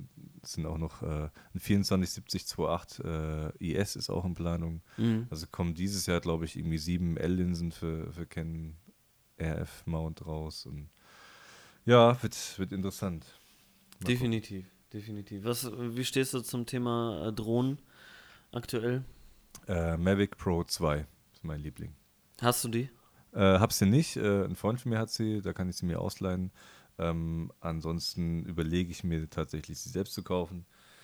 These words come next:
Speaker 1: Äh, die ist jetzt nicht so teuer, wenn ich überlege, wie viel, <clears throat> wie viel ich früher für die Inspire One gezahlt hab. Und die Inspire One war halt irgendwie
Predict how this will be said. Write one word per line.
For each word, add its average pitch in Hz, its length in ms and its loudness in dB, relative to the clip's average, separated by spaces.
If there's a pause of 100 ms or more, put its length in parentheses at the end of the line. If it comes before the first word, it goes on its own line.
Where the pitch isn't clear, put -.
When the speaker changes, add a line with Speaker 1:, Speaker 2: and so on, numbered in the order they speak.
(240)
Speaker 1:
Äh, 80 560 -2
die 98 80 0
ist - 120 -4
jetzt 104 180 -4
nicht 98 120 0
so 127 160 2
teuer, 120 400 4 (160)
wenn 92 120 -2
ich - 120 -8
überlege, 92 300 -2
wie 95 100 -2
viel, 87 260 -2 (600)
<clears throat> - 0 -
wie 151 400 6
viel 107 180 -2
ich 98 80 -2
früher 110 240 4
für - 100 -2
die 95 100 2
Inspire 90 420 0
One 95 180 -2
gezahlt 95 340 -2
hab. 92 180 -4
Und 92 120 -6
die 82 60 -8
Inspire 87 320 -4
One 85 180 -4
war 80 120 -4
halt 80 160 -6
irgendwie 82 340 -6